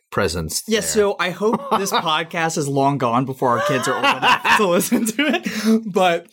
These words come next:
Speaker 1: Yeah.
Speaker 2: I used to tell people all the time that Kate, my three-year-old, was sent here by a terrorist group to
Speaker 1: Yeah.
Speaker 2: invade our family and destroy us.
Speaker 1: To wear you, just
Speaker 2: She's
Speaker 1: wear you down.
Speaker 2: Just wear us down.
Speaker 1: Yeah.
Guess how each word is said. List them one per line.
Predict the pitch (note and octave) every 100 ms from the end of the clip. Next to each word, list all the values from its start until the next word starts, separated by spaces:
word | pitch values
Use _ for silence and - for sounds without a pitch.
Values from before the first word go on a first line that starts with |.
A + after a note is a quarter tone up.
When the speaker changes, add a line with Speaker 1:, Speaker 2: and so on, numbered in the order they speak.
| - -
Speaker 1:
Yeah. | F2+ G2 A2+
Speaker 2:
I | D3+ F3
used | G3+ G#3+
to | G3+
tell | F#3
people | E3+ D3+ C#3+
all | B2
the | C3
time | C3 B2 A2+ G#2+
that | G#2+
Kate, | - D#3+ D3+ A#2
my | B2+
three-year-old, | A#2+ C3+ C#3 B2+ A2+ G#2+ G#2 -
was | C#3+ C3+ -
sent | D#3 C3+
here | - C#3 A#2+
by | A2+ A#2+
a | A2+
terrorist | - C3 A#2 G#2+ -
group | G#2+ F2 -
to | -
Speaker 1:
Yeah. | G3 C4+
Speaker 2:
invade | C3+ D3+ D#3 D#3+ D#3+ -
our | C#3+ C3
family | - C#3+ C3 B2 A2+ A2+ G#2+
and | B2
destroy | B2 - G3+
us. | F3 - -
Speaker 1:
To | D3
wear | E3
you, | D#3 A3+
just | A3+
Speaker 2:
She's | C#3+
Speaker 1:
wear | D3+
you | D3 A#2
down. | A#2 F#2 D#2+
Speaker 2:
Just | F#3+ G#3+
wear | G#3 A#3+
us | C#3+ -
down. | G3 -
Speaker 1:
Yeah. | F3